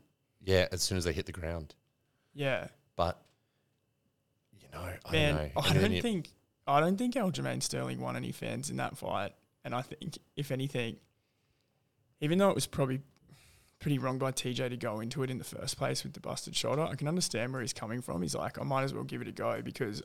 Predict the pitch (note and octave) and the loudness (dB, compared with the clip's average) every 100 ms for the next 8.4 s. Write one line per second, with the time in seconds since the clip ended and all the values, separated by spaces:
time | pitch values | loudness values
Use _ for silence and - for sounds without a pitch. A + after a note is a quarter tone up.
0 | - B2+ B2 B2+ C3 - G#2+ G#2+ A2 A#2+ | -8 -8 -8 -2 -2 -2 -6 -6 -6 -6
1 | C3 - - C3+ C3 B2 - A#2+ A#2+ B2 | -6 -8 -8 -8 -4 -6 -4 -6 -4 -4
2 | A#2 - - B2+ - - C3 A2+ B2 B2+ | -4 -4 -2 -2 -2 -8 -6 -4 -2 -2
3 | F#2+ G1+ - _ _ _ _ _ _ - | -2 -6 -14 _ _ _ _ _ _ -2
4 | C#3 C3+ G3+ - - D#2+ C3+ C3 - B2+ | 2 4 4 2 -2 0 0 0 -2 -2
5 | A2+ C#3 B2+ B2 B2 B2+ B2+ A#2 A2 - | -2 -2 -2 0 0 -2 -4 -4 -6 -6
6 | - A2+ A2 G#2 F2 - C#3+ B2 - - | -6 -6 -6 -6 -8 -2 0 0 -2 -8
7 | _ _ - B2+ C3 C3 D3 D#3+ - A2+ | _ _ -4 0 0 2 2 2 2 -2
8 | C#3 D3 B2+ | 0 0 0